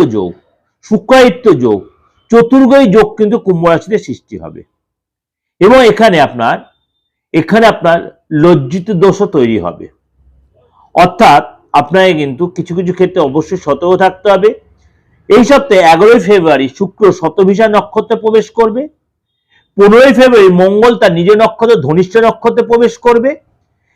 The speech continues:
এবং এই সপ্তাহে আপনার বারো তারিখ মানে, আহ, আপনার, আহ, সূর্য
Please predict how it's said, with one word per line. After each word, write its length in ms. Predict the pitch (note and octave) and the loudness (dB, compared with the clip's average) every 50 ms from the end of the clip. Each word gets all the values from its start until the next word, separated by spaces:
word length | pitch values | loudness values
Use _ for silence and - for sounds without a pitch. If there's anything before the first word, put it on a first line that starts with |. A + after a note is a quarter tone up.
| _ _ - | _ _ 2
এবং 220 | G#3 A#3+ B3+ A#3+ A3 F#3 G#3 | 2 4 4 4 4 4 4
এই 80 | G#3+ B3 - | 2 4 2
সপ্তাহে 440 | - C4+ B3+ - - - G3 D#3 D3 C#3 B2+ | 2 0 0 -2 -2 0 0 2 2 2 0
আপনার 320 | - - C3 C3 B2+ C#3 D#3+ E3 - _ C3+ B2+ A#2 | 0 -4 -4 -4 -2 -2 -4 -6 -12 _ -20 -4 0
বারো 220 | D3 D3+ F3 G#3+ A#3+ A#3 A#3 | 2 2 4 4 2 2 2
তারিখ 300 | A3+ F#3 D3 C#3+ D3 D3+ D3+ _ _ _ _ _ _ _ _ _ _ _ _ _ _ _ _ _ _ _ _ _ - | 0 0 0 0 -2 -4 -6 _ _ _ _ _ _ _ _ _ _ _ _ _ _ _ _ _ _ _ _ _ -8
মানে, 320 | F#3 F3 D#3+ D#3 F#3+ C3+ B2+ B2 | -2 0 0 0 2 2 0 0
আহ, 800 | A#2+ - - - - D#3+ C#3 C3+ C3 B2 A#2+ A#2+ A#2 A2+ A2 A2 - C#3+ | 0 -4 -10 -14 -8 -6 -4 -2 -2 0 -2 -2 -2 -4 -4 -4 -4 -6
আপনার, 320 | B2 A2+ F3+ E3 C#3 C#3 D#3+ - - _ _ _ _ _ _ _ _ - E3+ D#3 D3+ | -4 0 0 2 2 0 0 -4 -10 _ _ _ _ _ _ _ _ -6 -2 0 2
আহ, 420 | D3 C#3+ C3+ C3+ C3 B2+ B2 A#2+ A2+ - - _ _ _ _ _ _ _ _ _ _ _ _ _ _ _ _ _ _ _ _ _ - - - - - - - - _ - - - - - _ _ _ _ _ _ _ _ _ _ _ _ _ _ _ _ _ _ _ _ _ _ _ - - | 2 2 2 2 2 2 2 0 0 -4 -10 _ _ _ _ _ _ _ _ _ _ _ _ _ _ _ _ _ _ _ _ _ -20 -20 -20 -20 -20 -20 -20 -20 _ -20 -20 -20 -20 -20 _ _ _ _ _ _ _ _ _ _ _ _ _ _ _ _ _ _ _ _ _ _ _ -20 -6
সূর্য 360 | - F#3+ A3+ B3 G#3 F#3 | 0 2 2 4 4 2